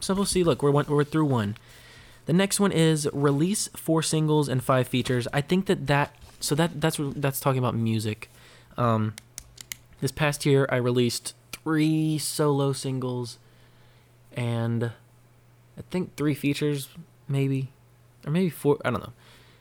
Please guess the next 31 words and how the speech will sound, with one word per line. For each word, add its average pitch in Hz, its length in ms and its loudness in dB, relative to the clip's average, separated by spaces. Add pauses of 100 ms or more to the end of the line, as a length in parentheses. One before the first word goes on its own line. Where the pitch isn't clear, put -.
(300)
I 180 80 2
don't 202 180 4
know 190 100 6
if 180 120 2
I 180 40 4
wanna 170 180 6
make 165 120 4
that 165 120 4
a 151 60 4
number 131 500 4
thing. 92 420 -8 (1500)
And 135 120 0
I, 127 80 0 (200)
I 139 80 -6
think 175 340 0
that - 160 -2
maybe 151 240 2
I 151 40 4
wanna 147 180 2
call 139 320 2
that, 123 420 -2 (800)
let 160 60 4
me 160 80 6
just 151 120 2
talk 127 180 0
this - 180 -4
out. - 160 -8 (440)
Welcome 151 300 2
to 135 100 -2
my 127 120 4
brain. 107 380 0